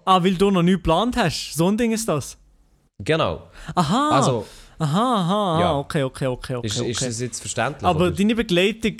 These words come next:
Speaker 1: also, wenn es nicht eben der Trainer, du?
Speaker 2: Ja, nein, du bist es nicht.
Speaker 1: Eben es nicht?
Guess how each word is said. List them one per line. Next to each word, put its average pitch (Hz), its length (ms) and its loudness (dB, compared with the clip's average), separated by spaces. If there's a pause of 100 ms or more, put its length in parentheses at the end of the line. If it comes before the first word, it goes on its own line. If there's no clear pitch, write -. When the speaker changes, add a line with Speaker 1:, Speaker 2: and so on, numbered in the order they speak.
Speaker 1:
also, 170 360 0
wenn 156 200 0
es 147 80 -2
nicht 190 200 -2
eben 214 420 0
der 185 160 -8
Trainer, 147 320 0
du? 139 320 0 (1300)
Speaker 2:
Ja, 90 120 -8
nein, 95 160 -6
du 110 140 -8
bist 90 160 -8
es - 80 -12
nicht. 104 260 -8 (180)
Speaker 1:
Eben 214 200 2
es 202 120 2
nicht? 214 460 0